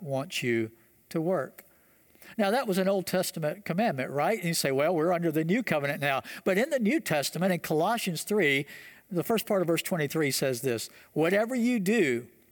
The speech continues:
work at it with all your heart as working for the Lord."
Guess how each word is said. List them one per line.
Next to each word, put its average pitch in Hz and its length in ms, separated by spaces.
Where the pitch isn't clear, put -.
work 175 380
at 139 200
it 139 140
with 143 160
all 165 240
your 202 200
heart 127 400
as 151 240
working 175 640
for 135 460
the 143 120
Lord." 127 440